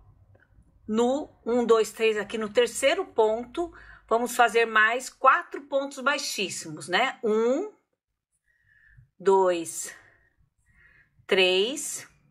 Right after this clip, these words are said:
e quatro. E agora, o restante todinho em ponto baixo, pegando sempre a alcinha de cima, tá?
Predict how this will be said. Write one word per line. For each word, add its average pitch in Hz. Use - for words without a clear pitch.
e 269
quatro. -
E 226
agora, 196
o 247
restante 247
todinho 330
em 302
ponto 294
baixo, 226
pegando 226
sempre 427
a 480
alcinha 349
de 381
cima, 165
tá? 233